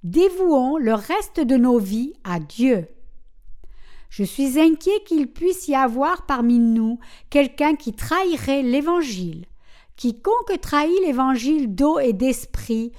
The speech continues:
reniera finalement le Seigneur lui-même. Même si nous sommes faibles, si nous croyons et suivons l'Évangile de l'eau et de l'esprit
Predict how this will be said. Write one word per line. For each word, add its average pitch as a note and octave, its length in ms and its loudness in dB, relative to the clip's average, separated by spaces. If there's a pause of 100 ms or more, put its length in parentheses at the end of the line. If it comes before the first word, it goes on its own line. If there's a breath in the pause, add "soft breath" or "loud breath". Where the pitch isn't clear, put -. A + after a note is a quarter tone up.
(160 soft breath)
reniera C4 720 4
finalement D4+ 840 4
le D4 120 0
Seigneur A3 480 -2
lui-même. A3 580 2 (460 soft breath)
Même D4 360 4
si E4+ 240 -2
nous D4 140 4
sommes E4+ 420 0
faibles, G3+ 560 -6 (280 soft breath)
si - 220 -2
nous A3+ 140 2
croyons G4 540 0 (160)
et D#4+ 60 0
suivons D#4+ 480 -2
l'Évangile D4 760 0
de B3 100 2
l'eau C4 360 4
et G4+ 80 0
de D4 100 0
l'esprit D4 720 -2